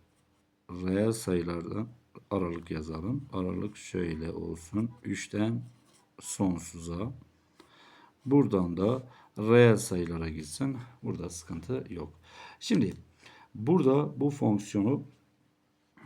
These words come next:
x'ini yalnız bırakmam lazım ama x hem burada var hem burada var. Hangi x'i yalnız bırakacağım? Şöyle yapıyorum. F x demek y demek. Y eşittir x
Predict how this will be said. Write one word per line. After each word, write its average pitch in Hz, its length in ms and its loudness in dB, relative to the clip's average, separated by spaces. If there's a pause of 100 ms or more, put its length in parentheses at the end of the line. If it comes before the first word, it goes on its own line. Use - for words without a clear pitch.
(600)
x'ini 101 460 2
yalnız 101 400 4
bırakmam 90 420 0
lazım 87 240 0
ama 123 180 2
x 117 300 -6
hem 117 260 4
burada 147 300 0
var 160 160 0
hem 131 220 2
burada 85 280 -4
var. 104 140 -2
Hangi 95 260 -2
x'i 80 260 -8
yalnız 90 340 -2
bırakacağım? 80 480 -6 (720)
Şöyle 104 560 10
yapıyorum. 85 540 2 (840)
F 143 260 6
x 143 160 -2
demek 123 340 6
y 92 180 2
demek. 85 420 -4
Y 120 300 4
eşittir 92 720 -2 (100)
x 117 580 0